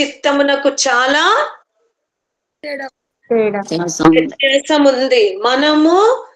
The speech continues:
Speaker 1: ప్రాపంచిక సుఖాల కొరకు మనస్సుని, బుద్ధిని,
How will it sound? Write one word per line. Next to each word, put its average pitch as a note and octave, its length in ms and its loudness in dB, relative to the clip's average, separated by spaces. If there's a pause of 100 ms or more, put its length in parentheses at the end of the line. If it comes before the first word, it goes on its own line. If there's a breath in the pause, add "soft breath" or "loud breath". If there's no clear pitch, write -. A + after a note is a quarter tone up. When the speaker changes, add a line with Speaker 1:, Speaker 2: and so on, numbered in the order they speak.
(580)
Speaker 1:
ప్రాపంచిక E4 800 0
సుఖాల D#4+ 760 0
కొరకు E4+ 800 2 (300)
మనస్సుని, D#4+ 800 0
బుద్ధిని, D#4 600 0